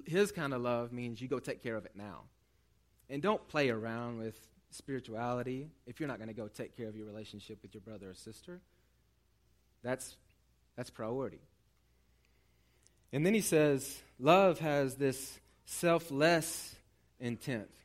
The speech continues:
And I get that from this one, Matthew chapter five, verse twenty-eight. He says, "Anyone who looks at a woman lustfully,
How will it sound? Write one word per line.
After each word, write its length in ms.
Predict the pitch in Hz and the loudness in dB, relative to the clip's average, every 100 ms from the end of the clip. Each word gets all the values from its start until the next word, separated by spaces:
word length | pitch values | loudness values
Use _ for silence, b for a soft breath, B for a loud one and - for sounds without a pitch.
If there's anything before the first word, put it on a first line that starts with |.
| _ _ _ _ _ _ _ _ _ | _ _ _ _ _ _ _ _ _
And 140 | 135 147 | 2 4
I 20 | |
get 160 | 165 175 | 4 4
that 240 | 170 160 | 2 2
from 240 | 156 143 | -2 0
this 220 | 135 135 151 | 0 -2 -2
one, 240 | 143 135 | 0 2
Matthew 480 | 131 131 147 127 120 - | 0 0 0 -2 -4 -12
chapter 320 | - 135 127 117 | -6 -6 -6 -4
five, 300 | 135 127 120 | 2 2 2
verse 140 | 113 | -4
twenty-eight. 520 | - 160 143 110 113 - _ _ _ _ _ _ _ _ 127 | -4 -2 0 0 -2 -8 _ _ _ _ _ _ _ _ -4
He 40 | |
says, 300 | - 160 143 165 - | 4 6 6 0 -4
"Anyone 380 | 180 175 175 160 | -2 0 2 2
who 120 | 147 | 0
looks 340 | 135 160 165 160 | 2 2 2 -4
at 60 | |
a 40 | 135 | -2
woman 340 | 139 143 127 | 0 0 0
lustfully, 800 | 127 165 - - 131 113 113 147 | 2 2 2 -8 -6 -4 -6 -10